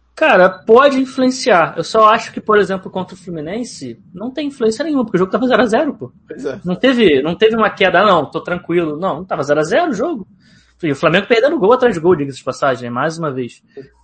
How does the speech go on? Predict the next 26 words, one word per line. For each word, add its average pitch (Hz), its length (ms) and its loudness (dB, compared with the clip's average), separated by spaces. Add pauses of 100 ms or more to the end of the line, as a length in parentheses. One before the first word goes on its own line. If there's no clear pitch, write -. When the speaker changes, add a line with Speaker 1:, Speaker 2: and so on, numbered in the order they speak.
(120)
Speaker 1:
Mas, 147 200 4
assim, 170 280 0
a, - 40 0
a, 147 260 -4 (120)
a 131 40 -12
questão 165 440 -4
de 165 140 -10 (180)
ter 185 300 6
um 160 100 -2
profissional 139 680 -4 (540)
desse, 135 640 -8 (280)
dessa - 380 -4
área, 165 280 4
eu 143 100 6
acho 156 200 0
que 196 80 0
é - 20 -2
fundamental, 214 720 -2
cara. - 200 -14 (140)
Assim, 139 360 -8 (460)
como 226 200 4
o - 20 6
Jorge 196 220 4
Jesus 185 300 0
tinha, 214 340 -8
era, 147 480 2